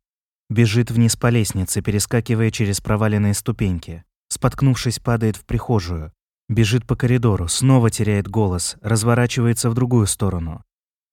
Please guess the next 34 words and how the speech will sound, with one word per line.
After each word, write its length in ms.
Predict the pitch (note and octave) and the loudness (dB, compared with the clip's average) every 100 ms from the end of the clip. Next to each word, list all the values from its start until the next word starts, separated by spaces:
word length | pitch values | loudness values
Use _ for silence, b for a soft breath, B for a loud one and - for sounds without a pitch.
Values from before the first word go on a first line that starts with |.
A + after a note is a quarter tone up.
| - | 0
И, 80 | |
наконец, 520 | A#2 A2+ A#2 C3 D3+ G#2+ | 0 2 2 2 0 -2
оказывается 580 | - C3 A#2+ A#2 - | -2 0 0 0 -2
в 40 | G#2 | -2
зеркальной 540 | A2 G#2 A#2+ G#2+ G2+ | -2 -2 0 0 0
комнате 540 | G2 D3 B2+ F#2 - E2+ | 0 0 0 -2 -4 -8
с 100 | - | -4
проломленными 680 | A2 A#2 B2+ B2 A#2+ A2+ | 0 2 2 2 2 2
длинными 480 | A2 G#2 G#2+ G#2 G2+ | 0 0 0 2 0
столами, 640 | F#2+ - A2 G2+ E2 D#2+ - _ _ _ - | -2 -2 0 0 -4 -8 -14 _ _ _ -10
где 220 | G#2+ A2 | -2 -2
Ханна 380 | G#2 B2 A#2 G#2 | 2 2 2 0
стоит 380 | - A2+ A#2+ A#2+ | -2 -2 -2 -4
спиной 380 | - G#2 G#2 | -4 0 0
к 120 | F#2+ - | -2 -2
нему 380 | F#2+ G#2 A2+ - _ _ | -2 0 -2 -6 _ _
и 80 | A2+ | -4
зовет. 500 | G2 G2+ F2+ D#2 - _ _ _ _ _ _ | 0 0 -2 -8 -12 _ _ _ _ _ _
Она 260 | A2+ B2 | 2 2
рада 260 | B2+ A#2+ G2 | 2 2 -2
Кроху, 540 | - G#2 F2 - D#2+ - _ _ _ | -2 -4 -4 -8 -18 -20 _ _ _
до 140 | G#2 A2+ | -4 0
того 240 | A#2+ B2+ | 2 2
рада, 240 | C3 C3 | 2 2
что 180 | A2+ - | 0 -4
хватает 460 | G#2 A2 - B2 A2+ | -4 -2 0 -2 0
его 220 | A2+ A#2 | 0 0
подмышки 540 | A#2 A2 B2+ B2+ - | 0 0 0 0 -4
и 40 | G2+ | -4
прижимает 560 | G#2+ G#2 A2 B2 B2+ | 0 0 0 0 0
к 80 | - | -2
себе 300 | - A2 A#2 | -6 -2 -2
так 280 | A2+ C3 - | -2 -4 -4
крепко, 540 | - G2+ - - E2+ | -4 -6 -6 -10 -12